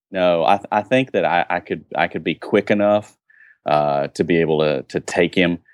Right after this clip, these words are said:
Uh, as long as we're not playing Jeopardy, uh, I think I'm okay.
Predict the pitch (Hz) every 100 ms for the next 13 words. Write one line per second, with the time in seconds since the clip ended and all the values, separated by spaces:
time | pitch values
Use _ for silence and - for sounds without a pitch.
0 | _ - 73 73 71 - 87 - 95 110
1 | 110 98 95 82 - - 95 87 80 78
2 | 92 92 123 117 131 139 _ _ _ _
3 | - 78 76 78 - 87 92 - 90 82
4 | 78 - 76